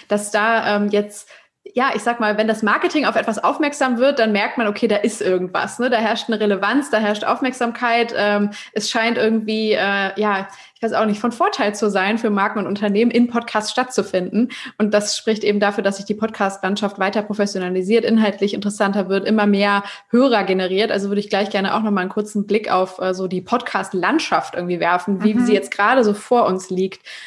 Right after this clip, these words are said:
Speaker 1: ähm, in Deutschland, aber vielleicht auch international, was ja immer ganz hilfreich ist, so in andere Länder, die vielleicht etwas weiter voraus sind, zu blicken.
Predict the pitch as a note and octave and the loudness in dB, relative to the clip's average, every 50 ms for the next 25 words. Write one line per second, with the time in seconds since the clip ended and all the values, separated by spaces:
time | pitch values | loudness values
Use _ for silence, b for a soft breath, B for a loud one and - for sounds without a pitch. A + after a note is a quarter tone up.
0 | B B _ G3 F#3+ F#3+ F#3+ F#3+ F#3 F3+ F#3+ G3 G3 F#3+ G#3 A3+ - - G3+ F3+ | B B _ 0 2 2 2 0 0 0 0 2 4 4 2 2 0 -2 -4 -2
1 | D#3+ F3 F#3 - - F#3 G#3 G#3 - - - G#3+ A#3+ A3 G3+ G#3 - A3+ G#3 G3+ | -2 -2 -2 0 0 0 0 0 0 -2 0 0 0 0 0 0 -2 -2 -2 0
2 | G3+ G3+ G3+ F#3+ F#3+ - - F#3 F3+ F#3+ F#3+ F3+ F#3 - - - F3+ F3+ F#3 - | 0 0 0 0 -4 -4 -4 -4 -2 -2 -2 -2 -4 -4 -4 -4 -4 -4 -4 -2
3 | - - A#3 A3+ A3+ - F#3 - - G#3 G#3 - F#3 F#3 F#3 - F#3 G3+ G#3 F#3+ | 0 2 2 2 2 0 0 0 -2 -4 -2 -2 -2 -2 0 0 0 0 0 2
4 | F#3+ F#3+ F#3+ F#3 G3 G3 F#3+ F#3 F#3 F#3 - F#3+ F#3+ F#3+ - - - F#3+ F3 - | 2 2 2 4 2 2 2 0 0 -2 -2 -2 -2 -2 -4 -8 -10 -10 -10 -8
5 | - F3+ F3 F#3+ - G#3+ G#3+ - - F3 F3 G3+ G#3+ - - F#3 F#3+ - - F#3 | -6 -4 -4 -4 -4 -8 -8 -8 -6 -2 -2 -2 -2 -2 -6 -8 -10 -10 -14 -12
6 | - F3+ F3+ F3+ - A#3 B3 C#4 | -8 -8 -8 -6 -4 -6 -6 -6